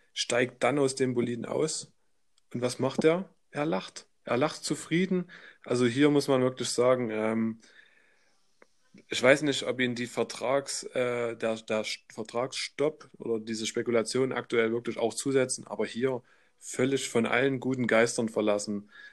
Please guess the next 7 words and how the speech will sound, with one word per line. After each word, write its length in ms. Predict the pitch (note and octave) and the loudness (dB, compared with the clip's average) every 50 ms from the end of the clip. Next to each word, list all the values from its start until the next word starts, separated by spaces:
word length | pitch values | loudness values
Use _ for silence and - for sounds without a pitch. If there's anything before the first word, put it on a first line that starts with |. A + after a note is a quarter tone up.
| _ _ - | _ _ -8
Ähm, 680 | - A2 G#2+ G#2+ G#2+ G#2 G#2 G#2 G#2 G2+ G2 F#2+ G2 - - - - - - - - - _ _ | -2 0 2 2 2 2 0 -2 -2 -4 -4 -6 -8 -10 -14 -16 -18 -18 -16 -18 -18 -20 _ _
das 380 | - A#2 A#2+ B2 - - - - | 2 2 2 2 2 0 0 2
sah 360 | A#2+ A2+ A2+ A#2 A2+ A2 G#2 | 2 2 4 4 2 2 0
wirklich 300 | A2 A2+ A2+ - G#2+ - | -2 -4 -4 -6 -8 -6
nicht 180 | A2+ A2 - - | -6 -8 -8 -6
gut 180 | - G#2+ G2 | -6 -6 -4
aus. 400 | G2 F#2+ F#2 - - - - - | -4 -4 -4 -4 -6 -8 -10 -12